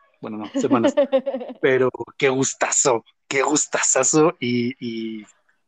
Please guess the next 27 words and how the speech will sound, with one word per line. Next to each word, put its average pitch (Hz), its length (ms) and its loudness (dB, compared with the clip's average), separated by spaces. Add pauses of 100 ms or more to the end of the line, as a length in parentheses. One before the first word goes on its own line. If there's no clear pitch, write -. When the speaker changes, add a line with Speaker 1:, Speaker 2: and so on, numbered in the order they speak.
Speaker 1:
créeme 131 280 4
lo 113 100 2
que - 80 -6
el 110 80 -6
placer 123 460 2
es - 160 0
todo 120 220 2
mío. 117 240 -2 (800)
Speaker 2:
Mm, 254 480 -14
gracias, 294 500 -4
estoy 294 180 0
muy 403 120 4
feliz. 185 360 -2
Soy 302 260 2
toda 339 220 0
tuya. 185 400 -8
Dime 247 420 -12
qué 285 100 -10
vamos 240 240 -8
a 214 40 -16
hacer 196 160 -14
el 208 80 -10
día 185 120 -8
de 165 80 -8
hoy. 139 80 -14
Cuéntame - 400 -14
todo. 165 180 -18